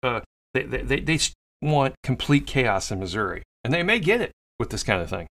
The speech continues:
I don't know. I don't know. Uh, and because it is Veterans Day, I wanted to, uh, visit this, this particular story. And I, I, I tell you, I just, my hat's off to these people,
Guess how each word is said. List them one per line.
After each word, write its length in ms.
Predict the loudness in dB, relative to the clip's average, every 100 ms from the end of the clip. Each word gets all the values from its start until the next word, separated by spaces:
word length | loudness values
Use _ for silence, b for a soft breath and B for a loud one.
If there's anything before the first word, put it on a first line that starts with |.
| _ _ 2
I 80 | 2
don't 100 | 4
know. 140 | -2 -6 _ -4
I 60 | -2
don't 60 |
know. 140 | -2 -4 -12 -16 _ _ B B B
Uh, 960 | 6 8 10 10 10 10 10 10 10 6 2
and 100 | 2
because 240 | 4 4
it 80 | 4
is 140 | 4
Veterans 420 | 4 4 4 2
Day, 160 | 2 2
I 40 |
wanted 280 | 4 2 2
to, 300 | 0 -2 -4 -14 _ -10 -10
uh, 160 | -8 -2
visit 280 | -2 0 -4
this, 300 | -4 -4 -6 -6
this 140 | -8
particular 500 | -8 -8 -8 -6 -6
story. 480 | -4 -4 -2 -2 -2
And 100 | -4
I, 160 | -6 -6
I, 240 | -6 -6 -6 -8
I 80 | -10
tell 160 | -6 -2
you, 180 | -2 -2
I 120 | -6
just, 420 | -6 -6 -8 -10 _ _ _ -10
my 140 | -8
hat's 300 | -2 -2 0
off 200 | 0 0 -4
to 60 |
these 180 | -8 -6
people, 320 | -8 -8 -10